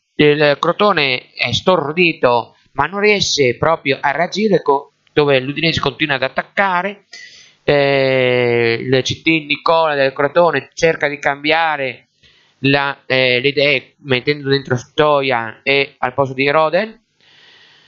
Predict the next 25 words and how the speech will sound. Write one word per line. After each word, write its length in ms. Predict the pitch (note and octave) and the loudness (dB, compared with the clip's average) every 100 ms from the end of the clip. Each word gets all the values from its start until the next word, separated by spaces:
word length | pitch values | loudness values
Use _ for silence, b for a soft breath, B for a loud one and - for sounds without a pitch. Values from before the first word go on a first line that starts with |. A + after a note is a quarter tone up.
| b | b
Eh, 1000 | C#3 D3 D3+ D3 C#3+ C#3 C3+ C3 C#3 - _ _ _ _ _ _ _ _ _ _ - - | 0 2 2 2 2 2 2 0 -4 -16 _ _ _ _ _ _ _ _ _ _ -8 -6
al 140 | D3 | -6
sessantunesimo 1040 | C3+ E3+ F3+ F3+ F#3 D#3 D3 C3+ A#2 - _ | -4 -2 0 2 2 0 -2 0 0 -2 _
calcio 280 | E3 D#3+ D#3 | 0 0 0
d'angolo 340 | D#3 D#3+ D3+ | 0 0 0
dell'Udinese, 720 | D3 C#3+ D3+ E3 D3 B2+ A#2+ | 2 0 2 2 2 0 0
Angella 560 | C3+ D3+ D3 F3 E3+ D3+ | -4 -6 0 2 2 0
va 80 | D#3 | 0
di 80 | |
testa 320 | D#3+ E3+ E3 C#3 | 0 0 0 -2
ma 180 | D3 E3 | -2 -2
la 180 | D#3+ | -4
palla 420 | - F3+ F#3 D#3 - | -2 -2 0 -6 -2
termina 440 | E3 D#3+ D3 C3+ | -4 -2 -2 -2
al 180 | - F3+ | -2 -4
di 120 | D3+ | -2
sopra 240 | C3+ D3 A#2+ | -2 0 0
della 100 | A2+ | 0
traversa. 720 | A2+ G#2 G2+ - D3 - _ b b b b b b _ | -2 -2 -4 -2 -4 -4 _ b b b b b b _
Cambio 560 | - G#3+ F#3 E3 D3 C3 | -4 -4 -4 -2 0 0
di 160 | B2+ | -2
Maxi 380 | B2+ E3+ - - | -2 -4 -2 2
Lopez, 560 | F3+ F3 - C3+ A#2+ - | 4 2 2 0 0 -2
entra 480 | C3 C#3+ C#3 A#2+ - | -4 -4 -4 -6 -4
Periza, 800 | F#3 E3+ D3+ D3 - F#3+ G#3+ | 0 0 0 -4 -2 -2 -2